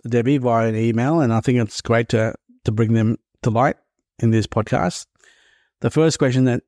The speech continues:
uh, they asked Debbie was, "What bond is collected when there are multiple tenants in the dwelling, and what organisations hold on to the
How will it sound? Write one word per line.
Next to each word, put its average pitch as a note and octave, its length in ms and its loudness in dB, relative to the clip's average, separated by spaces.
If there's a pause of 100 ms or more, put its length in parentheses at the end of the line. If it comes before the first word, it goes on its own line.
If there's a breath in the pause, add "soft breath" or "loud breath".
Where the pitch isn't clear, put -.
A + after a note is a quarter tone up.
uh, A#2 140 0
they A#2 140 0
asked A2+ 220 0
Debbie A2+ 180 -2
was, A2 320 -2 (380)
"What C#3+ 400 -2 (160)
bond B2+ 260 2
is B2 160 0
collected B2 680 -2 (480)
when A#2+ 180 0
there A#2+ 160 2
are A#2 80 0
multiple B2 460 0
tenants A#2+ 420 0
in B2+ 100 -2
the B2+ 60 0
dwelling, A#2 520 0 (500)
and A#2 220 -2
what B2+ 260 2
organisations A2+ 840 0
hold A#2 320 -2
on A2 220 0
to A2 360 0
the A#2 220 0